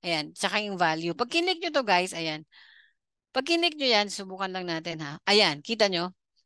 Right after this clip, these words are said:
Humaba siya, in-, medyo infinite yan, di mo na makikita sa chart.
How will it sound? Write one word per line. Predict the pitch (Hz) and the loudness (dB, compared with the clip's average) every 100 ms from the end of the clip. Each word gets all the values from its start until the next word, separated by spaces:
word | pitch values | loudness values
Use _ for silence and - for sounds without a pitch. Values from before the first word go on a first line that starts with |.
| _ _ _ | _ _ _
Humaba | 226 269 269 254 233 220 220 | -2 4 8 8 8 6 6
siya, | - 214 208 | 4 0 0
in-, | 226 175 | -8 -8
medyo | 220 214 233 226 - | -6 -2 -2 -2 -4
infinite | 214 226 214 202 | -4 0 -2 0
yan, | 202 180 | -2 -2
di | |
mo | 175 | -4
na | 175 | -2
makikita | 175 180 175 175 | -4 -8 -8 -4
sa | 175 165 | -2 0
chart. | 170 139 | 2 2